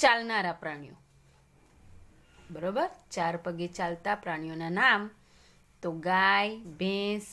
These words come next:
કૂતરો, ઘોડો, ઊંટ અને હાથી, એ બધા પ્રાણીઓ ચાલે છે, એમને ચાર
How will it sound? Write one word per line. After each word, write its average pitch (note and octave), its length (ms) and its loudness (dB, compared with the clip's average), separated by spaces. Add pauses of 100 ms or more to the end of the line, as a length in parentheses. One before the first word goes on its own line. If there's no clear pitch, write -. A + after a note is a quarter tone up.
(100)
કૂતરો, G3 440 -6 (540)
ઘોડો, F#3+ 420 -2 (500)
ઊંટ A#3 320 -4 (260)
અને F#3 200 -4 (140)
હાથી, F#3+ 380 0 (720)
એ B3 60 -6
બધા A3+ 360 4
પ્રાણીઓ G3 420 2 (800)
ચાલે B3+ 360 6
છે, G#3+ 220 -6 (100)
એમને F3 320 -4 (480)
ચાર F3+ 220 2